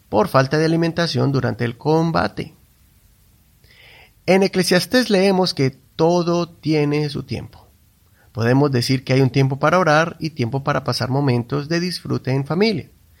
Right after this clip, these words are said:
tiempo para ayunar y tiempo para hacer deporte, tiempo para hacer vigilia y tiempo para dormir. No tomemos decisiones apresuradas basadas en el desespero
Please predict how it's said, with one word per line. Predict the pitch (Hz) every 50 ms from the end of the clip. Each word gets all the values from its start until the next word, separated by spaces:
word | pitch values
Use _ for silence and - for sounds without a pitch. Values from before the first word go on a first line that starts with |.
| _ - _ _ _ _ _ _
tiempo | - - 123 123 135 160 151
para | 170 165 165 170
ayunar | 175 175 180 202 208 190 170 165 170 170 165 - - _ _ -
y | - 104
tiempo | - 113 110 113 131 131
para | - 147 143 123
hacer | 120 - 120 113 113
deporte, | 123 135 139 143 214 233 220 - - - - _ _ _ _ _ _ _ _
tiempo | - 127 127 127 135 147 143
para | 135 123 113 110 98 98
hacer | 101 - - 120 131 143
vigilia | 170 180 190 196 180 160 156 160 170 175 - _ _ _ -
y | 175
tiempo | 175 - 170 131 117 107 120 113
para | - 135 139 147
dormir. | 156 160 160 175 208 233 240 202 - - - _ _ _ _ _ _ _ _ _ _ _ _ _ _ _ - -
No | - 214 240
tomemos | - 214 180 190 220 220 202
decisiones | 175 156 135 131 127 165 185 208 208 185
apresuradas | 165 - - 123 - 117 113 123 165 185 170 160 165 156 143
basadas | 127 120 117 - 127 139 147 160
en | 147 147
el | 143 131
desespero | 113 120 120 - - 107 104 - - - _ - 226 247 247 226 214 147 110 -